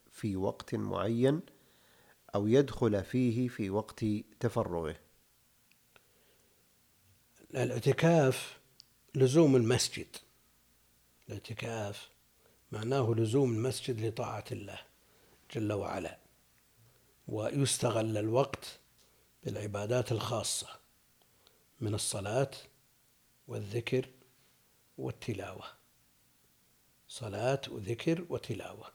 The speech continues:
Speaker 2: مع الصيام الذي هو مفروض في رمضان. ولا يلزم أن يعتكف ال-، ال-، من أراد الاعتكاف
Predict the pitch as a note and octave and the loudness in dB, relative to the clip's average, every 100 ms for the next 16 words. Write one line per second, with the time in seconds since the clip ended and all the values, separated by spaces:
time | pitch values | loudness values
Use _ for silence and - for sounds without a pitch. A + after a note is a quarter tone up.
0 | _ _ _ _ _ - G#3+ C#3+ - B2+ | _ _ _ _ _ -4 0 2 2 4
1 | A2 G2 F#2 G#2+ G#2 G#2+ G#2+ G2 - A2+ | 2 0 -8 -10 -4 -2 -2 -4 -2 -2
2 | F#2+ - - F#2+ A2+ - _ - _ _ | -2 -12 -18 -16 -18 -20 _ -20 _ _
3 | - G2+ G2 F2 - - _ _ _ _ | -6 -4 -4 -8 -12 -18 _ _ _ _
4 | - - _ - _ _ _ _ _ _ | -20 -20 _ -20 _ _ _ _ _ _
5 | _ _ _ _ _ - F3+ G3+ A3+ G3 | _ _ _ _ _ -12 6 10 12 12
6 | D#3 A#2 A#2+ B2 A#2 G#2 - C3 B2+ A2+ | 12 8 4 4 2 2 4 4 4 0
7 | - - _ _ _ _ _ _ _ _ | -4 -16 _ _ _ _ _ _ _ _
8 | _ - G#2 G#2 G#2 A#2 A#2 G#2+ G#2 A2+ | _ -10 -8 -8 -10 -10 -12 -10 -12 -10
9 | A#2+ A2+ A#2 A#2+ A#2 B2 A#2 G#2 - G#2+ | -4 -2 -2 0 2 2 0 -4 -6 -4
10 | - B2 A2+ G#2+ - | 0 2 2 -2 -8